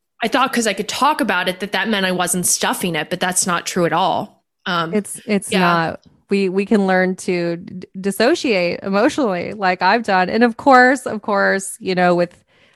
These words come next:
Speaker 2: my partner, for example, my boyfriend,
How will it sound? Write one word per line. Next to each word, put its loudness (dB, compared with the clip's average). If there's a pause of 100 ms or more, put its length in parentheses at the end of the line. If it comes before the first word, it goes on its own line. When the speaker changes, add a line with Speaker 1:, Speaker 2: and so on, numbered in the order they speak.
(140)
Speaker 2:
my 6
partner, 2
for -2
example, 0
my 0
boyfriend, 0